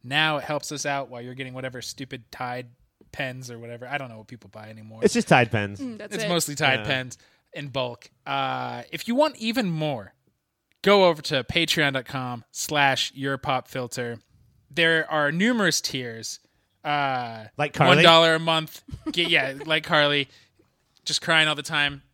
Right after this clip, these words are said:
Speaker 1: Add all those tiers. One dollar a month gets you a certain amount of thing. Five dollars a month. I wanna shout out to our newest patron, Martin, you crazy son of a bitch. Uh, we
Speaker 3: Hey.
Speaker 1: love you.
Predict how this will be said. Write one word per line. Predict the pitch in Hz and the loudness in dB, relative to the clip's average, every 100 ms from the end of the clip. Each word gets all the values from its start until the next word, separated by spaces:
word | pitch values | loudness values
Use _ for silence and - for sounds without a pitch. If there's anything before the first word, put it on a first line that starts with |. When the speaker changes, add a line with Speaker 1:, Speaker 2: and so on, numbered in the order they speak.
| _ _ _ | _ _ _
Speaker 1:
Add | 175 170 | 4 4
all | 156 | 2
those | 147 139 | 0 -4
tiers. | - 143 135 - - | -2 -2 -2 -8 -16
One | - 160 | -6 2
dollar | 160 | 4
a | |
month | 160 151 | 2 -2
gets | 151 147 | -6 -6
you | |
a | |
certain | 143 151 | -4 -4
amount | 143 | -4
of | 135 | -6
thing. | 135 | -2
Five | 147 143 | 0 0
dollars | 143 139 | 0 -2
a | |
month. | 143 135 - - - | -4 -4 -12 -18 0
I | 165 | 2
wanna | 190 175 | 2 0
shout | - 185 175 | 2 4 6
out | 170 170 | 6 4
to | - 160 | 0 0
our | 147 | 2
newest | 147 160 190 202 202 196 - - | 0 -4 0 2 4 2 -2 -4
patron, | 185 156 - 156 143 | -2 -2 -2 -4 -4
Martin, | 147 190 208 214 214 208 | 2 8 8 6 -2 -4
you | 175 147 | -2 -2
crazy | - - 185 202 202 190 | -4 2 6 6 2 -2
son | - 185 | 4 4
of | 180 165 | 4 0
a | |
bitch. | 156 156 151 - - - - - - | 0 2 2 2 2 0 -10 -20 0
Uh, | - 185 170 156 156 | 8 8 8 4 2
we | 190 | 6
Speaker 3:
Hey. | 185 | 8
Speaker 1:
love | 190 190 | 8 6
you. | 185 196 190 180 | 6 8 8 4